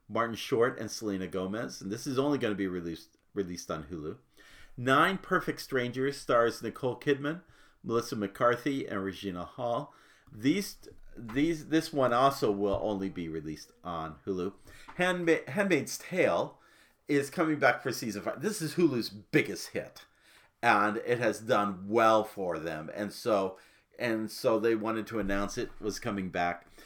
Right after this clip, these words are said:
They talked a minute about just the amount of adult animation, um, that they offer on Hulu, such as Bob's Burgers and,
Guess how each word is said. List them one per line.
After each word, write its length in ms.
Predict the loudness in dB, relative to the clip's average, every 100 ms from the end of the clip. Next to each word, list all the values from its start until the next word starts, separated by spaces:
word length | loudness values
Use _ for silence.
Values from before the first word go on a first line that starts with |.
| -20 -6
They 100 | 0
talked 360 | 2 6 6 6
a 60 | 0
minute 340 | 4 4 4
about 640 | 4 4 2 -6 -16 -14
just 300 | -6 -6 -2
the 160 | -2 0
amount 560 | 0 0 0 0 -2 -2
of 140 | -2 -2
adult 520 | -2 0 0 0 -2
animation, 800 | -2 -2 0 -2 -2 -8 -10 -14 _ _ _ _ _
um, 580 | 0 2 2 0 -2 -6 _ -20 -20 -20 _ _
that 440 | -4 2 2 2 2
they 160 | 4
offer 500 | 6 4 4 0 0
on 240 | 2 -2 -2
Hulu, 340 | -2 0 0
such 240 | -2 -4 -4
as 100 | -4
Bob's 380 | 2 2 0
Burgers 640 | -4 -4 -2 -2 -2 -6 -6
and, 360 | -6 -6 -8